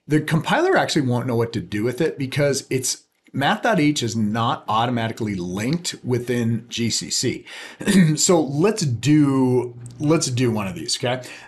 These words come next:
There is a function in here, really simple, called square root. So you, you give it a, a number, and then it, it returns the square root. So let's, let's call that. So I'm gonna come down here,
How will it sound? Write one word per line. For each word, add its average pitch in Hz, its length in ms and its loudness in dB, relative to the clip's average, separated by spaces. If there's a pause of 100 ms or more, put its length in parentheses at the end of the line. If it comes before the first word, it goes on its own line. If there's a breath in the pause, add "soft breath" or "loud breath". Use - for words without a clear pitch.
There 170 200 6
is 208 120 4
a 190 60 2
function 156 420 0
in 120 100 0
here, 120 460 2
really 127 320 0
simple, 113 360 -2
called 107 260 -2
square 120 400 0
root. 92 380 -6
So - 140 -2
you, 120 260 -2 (180)
you 120 160 0
give 131 340 0
it 196 80 2
a, 135 520 0
a 117 60 0
number, 113 680 0 (480 loud breath)
and 131 200 0
then 123 220 0
it, 120 220 -8
it 127 120 2
returns 117 480 0
the 113 80 -2
square 101 360 -2
root. 80 340 -8
So 120 280 0
let's, - 480 0
let's 120 220 -4
call 95 300 -4
that. 62 340 -10
So 113 100 -4
I'm 110 80 -2
gonna 110 80 -2
come 165 160 -4
down 170 160 2
here, 135 420 -2